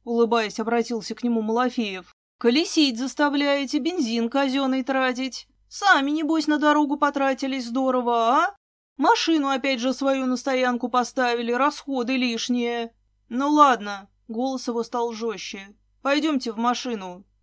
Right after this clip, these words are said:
Ройзман обреченно вздохнул и, направляемый оперативниками, пошел к машине. Еще через сорок минут оперативники вводили понурого Ройзмана в кабинет Кирьянова.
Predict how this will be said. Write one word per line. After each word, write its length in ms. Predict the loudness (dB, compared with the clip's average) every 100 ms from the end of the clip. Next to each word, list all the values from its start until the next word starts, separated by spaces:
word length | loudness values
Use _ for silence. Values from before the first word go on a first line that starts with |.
| _ _ _ _ _
Ройзман 540 | -4 -2 0 0 2
обреченно 640 | 2 0 -4 -2 -4 -4 -8
вздохнул 720 | -2 -2 -2 -4 -6 -6 -4
и, 60 |
направляемый 680 | -2 0 0 2 0 0 0
оперативниками, 800 | -2 -2 -2 -4 -8 -6 -6 -2
пошел 460 | 0 0 -4 -4
к 60 | -2
машине. 800 | -2 -2 -6 -10 -12 -14 -16 -20 _ _ -8
Еще 300 | -8 -6 -2
через 320 | -2 -2 -2
сорок 260 | -2 -2
минут 300 | -2 -2 -2
оперативники 600 | -4 -2 -2 -2 -4 -2 -2
вводили 460 | 0 0 2 2
понурого 540 | 2 0 2 2 2 0
Ройзмана 480 | 0 -2 -4 -4
в 60 | -4
кабинет 460 | -6 -6 -4 -6 -2
Кирьянова. 840 | 0 0 0 -2 -6 -8 -8 -12